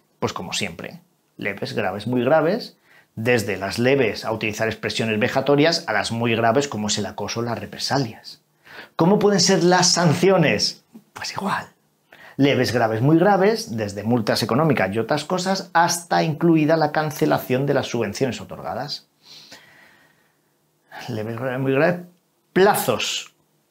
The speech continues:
para las infracciones y sanciones en materia L G T B I. ¿De verdad quieres saberlo? Con la posibilidad de que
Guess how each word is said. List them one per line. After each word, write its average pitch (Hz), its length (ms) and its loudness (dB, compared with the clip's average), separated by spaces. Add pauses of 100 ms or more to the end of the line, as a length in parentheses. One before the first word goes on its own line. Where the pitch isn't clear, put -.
(140)
para 135 240 4
las 131 140 2
infracciones 147 460 0
y 139 60 -2
sanciones 139 460 2
en 139 100 4
materia 123 400 4
L 117 100 2
G - 160 -6
T 104 100 -4
B 92 100 -8
I. - 160 -16 (1400)
¿De 113 100 -8
verdad 107 220 -4
quieres 117 180 -6
saberlo? 135 400 -6 (720)
Con 110 160 -4
la 104 120 -4
posibilidad 113 400 -2
de 113 140 0
que 117 340 -2